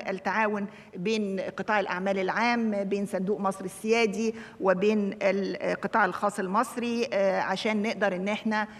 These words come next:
آه، ننتهي من هذه الصفقة بشكل محوكم وبشكل،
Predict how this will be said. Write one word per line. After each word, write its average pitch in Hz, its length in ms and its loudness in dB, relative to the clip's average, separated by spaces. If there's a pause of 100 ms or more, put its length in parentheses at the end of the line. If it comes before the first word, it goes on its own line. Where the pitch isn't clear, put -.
(200)
آه، 185 100 0
ننتهي 190 460 2
من 202 160 -2
هذه 196 240 0
الصفقة 214 720 0
بشكل 190 680 -2
محوكم 214 640 0
وبشكل، 190 580 -4